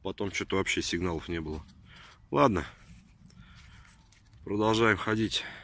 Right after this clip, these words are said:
Прям рядом ямка, сигнал был чёткий, выкапываю. А здесь такая вот винтажная штучка. Скорее всего, это такая сувенирная была хрень. Ну, как она называется, не помню. В общем, ручка, по-, подручник. <laughs> Подставка под ручку.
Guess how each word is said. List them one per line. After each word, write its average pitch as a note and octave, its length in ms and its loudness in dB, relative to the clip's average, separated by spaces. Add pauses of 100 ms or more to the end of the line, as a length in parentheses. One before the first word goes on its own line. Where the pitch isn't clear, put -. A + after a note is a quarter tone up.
(280)
Прям C#3 200 4
рядом C#3 340 10
ямка, D3 440 8
сигнал C3 420 4
был A#2+ 160 0
чёткий, D3 540 4
выкапываю. G#2+ 720 6 (760)
А A2 120 6
здесь B2 220 4
такая B2+ 320 8
вот A2+ 100 6
винтажная A2+ 540 6
штучка. G2+ 420 2
Скорее C3 320 6
всего, C3 240 4
это A2+ 340 6 (760)
такая A#2 280 6
сувенирная B2 600 6
была A#2 240 8
хрень. C#3 420 8 (200)
Ну, A#2 100 -2
как G#2+ 180 2
она G2 140 0
называется, G2 500 2
не F#2+ 120 -2
помню. F#2 340 2
В - 20 0
общем, G2+ 240 -4
ручка, G2+ 320 -4
по-, F2+ 160 -4
подручник. A#2+ 720 2 (380)
<laughs> B2+ 340 4 (960)
Подставка A2+ 500 6
под G#2+ 220 6
ручку. G#2+ 420 4